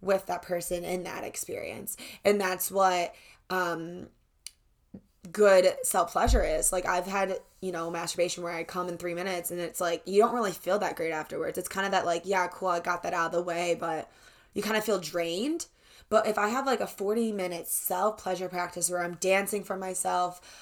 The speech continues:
f-, letting my hands explore, get curious with my body, at the end of that, there's this feeling of wholeness, this feeling of my cup has been filled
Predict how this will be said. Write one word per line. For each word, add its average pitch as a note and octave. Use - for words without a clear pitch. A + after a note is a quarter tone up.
f-, -
letting G#3
my F#3+
hands F#3
explore, F#3
get F#3+
curious F#3+
with F3
my F3+
body, E3+
at G3
the G#3+
end B3
of A#3+
that, -
there's G#3
this G#3
feeling C4
of F#3
wholeness, -
this G#3
feeling B3
of G3
my F#3
cup -
has F#3
been F3
filled A#3